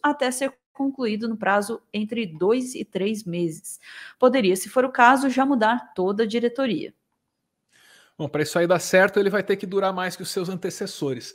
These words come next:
Speaker 2: Numa boa, né? <laughs> Ele tem dois a três meses, o presidente da Petrobras não tá durando tudo isso no cargo, não. Não é assim que a
Speaker 1: É,
Speaker 2: banda toca.
Speaker 1: é.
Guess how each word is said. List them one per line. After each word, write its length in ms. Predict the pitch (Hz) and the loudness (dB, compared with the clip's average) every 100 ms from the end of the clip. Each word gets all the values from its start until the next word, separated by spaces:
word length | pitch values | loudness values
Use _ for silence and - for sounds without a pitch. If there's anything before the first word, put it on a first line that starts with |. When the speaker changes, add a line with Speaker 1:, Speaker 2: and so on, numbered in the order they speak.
| - - - _ - | -20 -20 -20 _ -6
Speaker 2:
Numa 200 | 151 196 | -2 2
boa, 300 | 143 151 151 | 6 6 4
né? 100 | 135 | 0
<laughs> 640 | - - - - 147 - | -6 -12 -16 -8 -6 -2
Ele 200 | 143 135 | 0 0
tem 360 | 156 147 139 | -4 -4 -4
dois 220 | 127 170 165 | 0 0 0
a 40 | |
três 280 | 156 156 139 | 0 0 0
meses, 320 | 156 180 127 | 2 0 0
o 80 | 139 | -6
presidente 420 | 160 139 139 151 | -4 -4 -4 -2
da 80 | 156 | -4
Petrobras 440 | 160 151 143 - | -4 -4 -2 -4
não 80 | 165 | -4
tá 160 | 175 170 | -4 -2
durando 260 | 170 165 | -2 -4
tudo 180 | 175 160 | -6 -6
isso 140 | 160 | -6
no 100 | 175 | -6
cargo, 280 | 170 170 175 | -4 -4 -2
não. 260 | 175 123 120 | -4 -6 -6
Não 120 | 135 | -6
é 60 | 143 | -6
assim 240 | 139 147 | -8 -14
que 200 | - 156 | -6 -2
a 60 | 147 | -2
Speaker 1:
É, 60 | |
Speaker 2:
banda 180 | 151 151 | -2 -4
toca. 300 | - 123 - | -4 -6 -6
Speaker 1:
é. 80 | - | -18